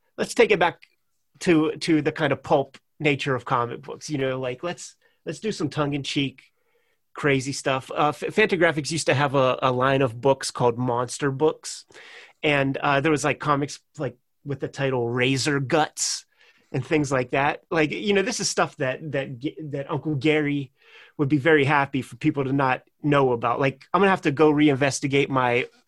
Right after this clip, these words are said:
oral history of Fantagraphics book and see if he mentions Razor Guts even one time. <laughs> You know what I'm saying, man? So, so let's, uh, let's keep, let's keep Fantagraphics honest.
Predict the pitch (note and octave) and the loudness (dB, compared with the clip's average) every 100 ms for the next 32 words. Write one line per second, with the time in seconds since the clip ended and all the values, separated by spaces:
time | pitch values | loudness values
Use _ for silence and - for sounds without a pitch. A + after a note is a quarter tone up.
0 | - F3+ D#3+ C#3+ C#3+ D3 D3 C#3 - C#3+ | -6 0 4 4 2 -4 -6 -6 -4 -6
1 | C#3 C3+ C3 D#3 - C#3 D3+ - C3+ - | -6 -4 -4 -6 -10 -6 -6 -4 -4 0
2 | D3+ D3 C#3 C#3 C3+ D3 A#2+ C3 C3+ B2 | 0 2 4 2 2 -2 0 2 2 0
3 | B2+ B2 C3+ - - D#3+ C3+ B2+ B2+ C3 | -2 2 0 0 -2 0 0 0 0 0
4 | C3 C3 C#3+ C3 B2 A#2 - - - - | 0 0 0 0 -2 -8 -14 -20 -20 -18
5 | - - F#3+ C#3+ D#3 D#3 E3+ F3 E3+ C#3+ | -10 -2 0 2 2 2 2 0 0 -2
6 | F3+ F3 F#3 F3+ - C3 D#3 - F3 - | -4 -2 -4 -6 -12 -14 -8 0 0 0
7 | - F#3 G3 A3 - G#3+ F3 - - - | -2 2 4 4 0 0 0 -4 -2 0
8 | - A3+ - _ _ - F3 - F#3+ G3 | 2 0 0 _ _ -8 -6 -2 0 2
9 | E3 D#3 D#3+ D#3 D3+ - D3+ D3+ D3+ C#3 | 2 4 2 2 -2 -4 0 2 2 -2
10 | - - | -8 -18